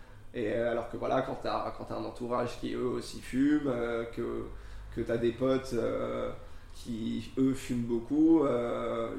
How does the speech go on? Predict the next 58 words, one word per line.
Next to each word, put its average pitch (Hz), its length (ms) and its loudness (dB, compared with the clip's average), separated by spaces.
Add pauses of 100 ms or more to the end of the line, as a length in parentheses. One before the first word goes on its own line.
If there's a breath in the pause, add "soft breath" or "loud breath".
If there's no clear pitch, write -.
bah 113 160 0
typiquement 123 440 -2
pendant 123 200 0
mon 120 80 0
B 117 160 0
T 120 80 -2
L, 135 160 4
j'avais 117 200 -2
rencontré, 120 500 -4
ouais, 139 160 4
j'avais 117 180 -2
rencontré 117 380 -8
un 120 40 -2
mec 120 200 0
avec 110 180 -4
qui - 80 -8
je - 60 -8
suis 120 80 -6
encore 113 260 -6
en 113 60 -6
contact, 123 360 -2
avec 107 180 -6
qui 123 120 -12
je 117 60 -10
m'entends 113 220 -4
bien. 143 220 2 (440 loud breath)
Mais, 110 220 -2
euh, 104 100 -2
oui, 143 140 2
voilà, 131 240 4
enfin, 113 220 -2
il 113 100 -2
arrivait 113 340 -4
au, 117 720 -2
au 117 40 -2
lycée 117 240 -4
avec 120 180 -4
son - 180 -8
joint, 147 480 4
à 120 60 2
dix 120 220 -4
heures, 110 100 -2
il 110 60 -6
fumait - 200 -8
son - 160 -10
joint, 143 340 2
à - 20 4
midi, 113 200 -4
il - 220 -12
fumait - 140 -12
son 127 160 -8
joint. 139 280 -2 (680 loud breath)
Et - 40 -10
voilà, 139 240 6
forcément, 131 460 2
bah, 135 400 2
t'es, 113 800 -4 (1000)
t'es 127 160 0